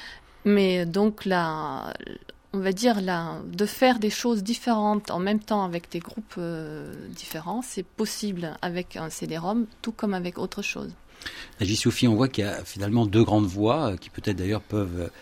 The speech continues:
Speaker 2: euh, interférer l'une avec l'autre, qui sont, euh, les C D-rom et cette, euh, utilisation autonome d'un instrument pour apprendre tout seul, mais également Internet, euh, qui, euh, depuis peu, euh, devient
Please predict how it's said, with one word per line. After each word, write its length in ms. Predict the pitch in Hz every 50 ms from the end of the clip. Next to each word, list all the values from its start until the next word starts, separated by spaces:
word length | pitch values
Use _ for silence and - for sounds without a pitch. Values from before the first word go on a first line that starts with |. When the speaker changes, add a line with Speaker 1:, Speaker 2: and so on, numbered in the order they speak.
| - - - - - - -
Speaker 2:
euh, 140 | 98 95 -
interférer 640 | 104 101 87 - 101 - - - 107 92 101 117 117
l'une 220 | 95 98 101 98
avec 260 | 92 87 90 98 - -
l'autre, 180 | 151 170 160
qui 120 | - - 101
sont, 340 | - - 120 120 117 95
euh, 120 | 92 85 82
les 100 | 92 98
C 160 | 98 - 113
D-rom 440 | 104 104 110 101 110 117 110 98 92
et 60 | 87
cette, 340 | 85 - - 80 - - -
euh, 80 | 85 78 - - - - - - - -
utilisation 680 | 98 - - 95 98 95 90 98 92 - - 110 107 98
autonome 680 | 95 92 - 120 113 123 143 147 135 117 101 95 92 87 - - - -
d'un 200 | 90 87 87 90
instrument 440 | 87 87 - - - 95 95 101 98
pour 240 | 85 - 85 73 78
apprendre 440 | 78 - - 120 117 101 87 80 76
tout 120 | - 95
seul, 280 | - - 143 170 160 151 - - - - - - - - - -
mais 260 | - 76 107 120 131 127
également 640 | - - 120 95 110 110 110 117 139 156 156 139
Internet, 680 | 113 98 - 110 101 95 107 113 139 170 170 - - 98
euh, 180 | 95 92 85 82 -
qui, 320 | - - 98 98 95 87
euh, 100 | 85 85
depuis 380 | 80 80 80 - - - 87 82 - -
peu, 80 | -
euh, 340 | 101 98 92 85 82 80 80 82 - - - - - - - -
devient 340 | 90 90 85 107 113 123 -